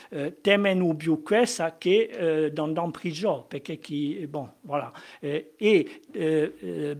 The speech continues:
bene, noi qui, ah, in Nizza, un altro affa-, l'affare, beh, via che in Italia ci sono, si, si,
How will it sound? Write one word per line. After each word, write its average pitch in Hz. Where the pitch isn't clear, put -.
bene, 170
noi 143
qui, 135
ah, 147
in 135
Nizza, 143
un 139
altro 131
affa-, 139
l'affare, 160
beh, 143
via 156
che 147
in 139
Italia 143
ci 131
sono, 151
si, 147
si, 127